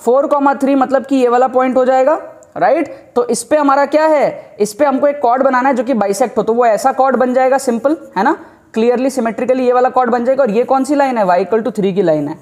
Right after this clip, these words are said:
ये आपका हो गया y equal to three। समझ गए बात को? तो मतलब बिना solve किए हमने answer को mark कर दिया। <clears throat> अच्छा, तीसरा question देखते हैं। हमको कह रहा है कि <clears throat> a pair of tangents are drawn from the origin to the circle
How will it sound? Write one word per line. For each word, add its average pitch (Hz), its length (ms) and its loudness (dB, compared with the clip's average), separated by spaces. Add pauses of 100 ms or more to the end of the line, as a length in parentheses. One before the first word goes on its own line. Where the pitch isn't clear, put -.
(140)
ये 185 140 -2
आपका 196 300 -2
हो 160 100 -2
गया 214 160 -4
y 180 120 2
equal 156 260 -6
to 302 120 -4 (320)
three। 160 140 -8 (140)
समझ 254 260 0
गए 302 120 2
बात 294 200 0
को? 233 140 -4
तो 196 120 -6
मतलब 214 220 0
बिना 202 240 0
solve 247 360 0
किए 254 80 0
हमने 202 200 -2
answer 175 260 -2
को 185 100 -8
mark 185 320 -4 (300)
कर 156 160 0
दिया। 143 240 -8 (340)
<clears throat> - 80 -6 (800)
अच्छा, 165 280 -6 (420)
तीसरा 285 300 0
question 262 320 -2
देखते 226 260 -4
हैं। 214 120 -10 (260)
हमको 226 280 -2
कह 247 200 2
रहा 190 140 2
है 170 240 -2 (440)
कि 247 440 -4 (200)
<clears throat> - 720 -6
a 233 60 0 (120)
pair 294 260 2
of 330 220 -2
tangents 240 400 0
are 262 80 2
drawn 214 300 0
from 233 200 0
the 220 140 2
origin 202 380 0
to 247 140 -2
the 247 140 0
circle 214 500 -2